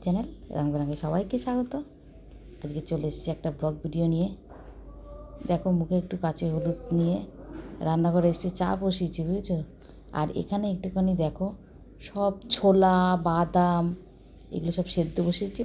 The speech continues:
পাশে দুটো ডিম সেদ্ধও বসিয়েছি। সুন্দর একটা রৌদ্রোজ্জ্বল দিন।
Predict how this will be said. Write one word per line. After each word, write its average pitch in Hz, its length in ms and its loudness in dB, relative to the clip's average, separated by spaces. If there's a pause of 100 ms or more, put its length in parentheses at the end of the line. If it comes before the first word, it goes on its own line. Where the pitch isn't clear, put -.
পাশে 165 200 0 (100)
দুটো 165 260 -4
ডিম 156 140 0 (100)
সেদ্ধও 190 340 -4
বসিয়েছি। 143 360 -6 (800)
সুন্দর 226 380 6
একটা 226 220 2
রৌদ্রোজ্জ্বল 196 560 6 (120)
দিন। 190 140 4